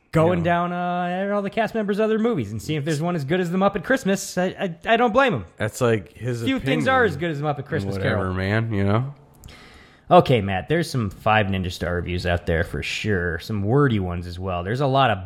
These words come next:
Speaker 1: baby boomers who got a lot of love for this movie, and they wanna ramble about it on, uh,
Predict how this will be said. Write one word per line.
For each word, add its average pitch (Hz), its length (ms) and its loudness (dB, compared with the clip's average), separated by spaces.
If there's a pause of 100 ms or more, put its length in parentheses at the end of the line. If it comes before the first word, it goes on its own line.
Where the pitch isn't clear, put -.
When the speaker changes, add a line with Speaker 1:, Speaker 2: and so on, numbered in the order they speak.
(160)
Speaker 1:
baby 123 320 2
boomers 90 540 -4
who 98 60 -8
got 101 180 -2
a 90 80 -4
lot 113 280 0
of 123 100 2
love 127 260 0
for 117 120 -4
this 110 180 -2
movie, 107 440 -2
and 87 180 -6
they 101 120 -2
wanna 107 340 0 (340)
ramble 123 520 0
about 120 320 0
it 113 120 -2
on, 107 220 -2
uh, 98 360 -2